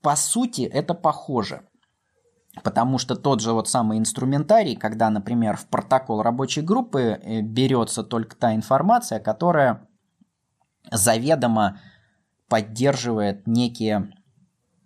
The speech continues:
положения, прописанные, а, уже в уже написанном протоколе вот этой вот рабочей группы. Причем мы даже, в принципе, знаем, кто эти выводы рабочей группы писал. Ну, вот это был непосредственно председатель рабочей группы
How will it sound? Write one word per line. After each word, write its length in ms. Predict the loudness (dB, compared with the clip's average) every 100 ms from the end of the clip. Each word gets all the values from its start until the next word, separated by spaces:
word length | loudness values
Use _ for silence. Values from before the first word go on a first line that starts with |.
| _ _ _ _ -2
положения, 640 | 2 2 2 -2 -4 -6
прописанные, 880 | -4 -6 -4 -6 -4 -4 -4 -6 -10 _
а, 100 | -16 -10
уже 340 | -6 -4 -4 -4
в 280 | -2 -2 2
уже 380 | 2 4 2
написанном 1000 | 4 2 0 -2 -2 0 0 -2 -4 -4 -4
протоколе 800 | -4 -2 0 -2 -4 -8 -6 -8
вот 260 | -12 -10
этой 260 | -10 -8 -10
вот 180 | -12 -8
рабочей 460 | -4 -2 -2 -2 -2
группы. 440 | 2 0 0 -8 -8 -16
Причем 260 | -14 -4 -2
мы 160 | 0
даже, 240 | 0 -2 -4
в 60 |
принципе, 340 | -6 -6 -6 -4
знаем, 520 | 0 2 2 0 -6
кто 300 | -12 -6 -4
эти 240 | -4 -4
выводы 440 | -2 0 0 -2 -4
рабочей 360 | -2 -4 -4
группы 280 | -4 -4 -4
писал. 420 | -4 0 2 0 -4 -20 -20 -4
Ну, 140 | 0 2
вот 160 | 0
это 140 | -2 -2
был 200 | 0 0
непосредственно 540 | 0 -2 -2 -4 -6
председатель 560 | -6 -4 -2 -2 -4 -6
рабочей 380 | -4 -2 -2 -2
группы 480 | 0 0 -2 -4